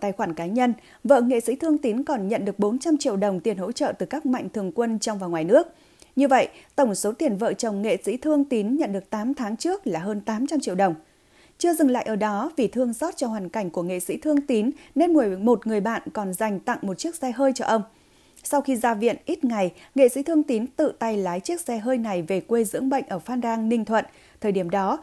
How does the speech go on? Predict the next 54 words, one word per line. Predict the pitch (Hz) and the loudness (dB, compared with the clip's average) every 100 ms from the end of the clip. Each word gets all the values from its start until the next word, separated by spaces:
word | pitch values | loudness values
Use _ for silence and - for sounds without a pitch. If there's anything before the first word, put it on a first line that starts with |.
| - - | -10 6
nghệ | 269 | 6
sĩ | 247 269 | 8 2
Thương | 320 302 | 0 0
Tín | 294 220 | 0 -2
tiết | - 392 | -2 2
lộ | 302 226 - | 2 2 -2
sẽ | - 220 | -4 -4
sớm | - 226 254 | -2 -2 -2
trở | 330 | -2
lại | 185 - | -4 -4
Sài | - 190 | -4 -4
Gòn | 196 180 | -2 -2
để | 175 160 | -4 -6
tham | 233 226 | -6 -6
gia | 208 202 | -4 -4
phim | - 214 | -4 -2
ảnh. | 202 156 _ _ _ _ _ - _ - | -2 -4 _ _ _ _ _ -20 _ -4
Việc | 226 285 | 2 6
được | 262 269 | 6 6
quyên | 320 285 | 4 2
góp | 339 403 - | 0 -2 0
tới | 220 | 0
tám | 226 240 254 | 0 -2 -2
trăm | 285 320 | 2 2
triệu | 302 202 | 4 0
đồng | 202 185 165 | 0 0 -2
và | 185 | -6
cả | 170 233 | -4 -4
một | 175 160 | -2 -4
chiếc | 320 330 | -4 -4
xe | 240 | -4
hơi | 220 220 208 | -2 0 0
cũng | 220 294 | -2 -2
tạo | 269 180 | -2 -4
ra | 190 | -4
tranh | 180 294 285 | -2 0 0
cãi | 277 247 | 0 -4
không | 254 220 | -2 -2
nhỏ. | 220 156 - - - | -2 -4 -8 -20 0
Nhiều | 269 294 | 6 8
người | 285 277 269 | 10 8 8
cho | 269 320 | 4 2
rằng | 294 220 220 | 2 0 0
món | 214 214 311 | 2 2 4
quà | 302 240 | 4 4
là | 208 190 | 4 2
chiếc | - 381 | 0 -4
xe | - 269 254 | -2 -2 0
hơi | 262 262 262 | 0 0 2
tuy | 311 302 | 4 4
thể | 285 277 | 4 2
hiện | 170 196 190 | 2 -2 -2
tấm | 196 233 | 0 2
lòng | 311 233 | 2 2